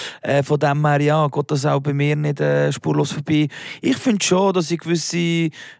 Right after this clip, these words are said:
gewisse, gewisse Reife an den Tag lege,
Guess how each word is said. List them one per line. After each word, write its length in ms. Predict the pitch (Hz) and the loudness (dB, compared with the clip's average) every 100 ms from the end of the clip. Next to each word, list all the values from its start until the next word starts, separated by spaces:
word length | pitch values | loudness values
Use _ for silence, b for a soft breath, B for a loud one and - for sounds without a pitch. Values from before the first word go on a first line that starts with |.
| _ | _
gewisse, 720 | 156 151 - 165 165 165 160 | -4 -2 -2 0 2 2 0
gewisse 420 | 151 160 - 160 | 0 -2 0 0
Reife 420 | 151 156 - - 147 | 0 0 -2 0 0
an 100 | 143 | 0
den 40 | |
Tag 360 | 131 123 147 151 | 0 0 0 -2
lege, 260 | 139 139 | -2 -2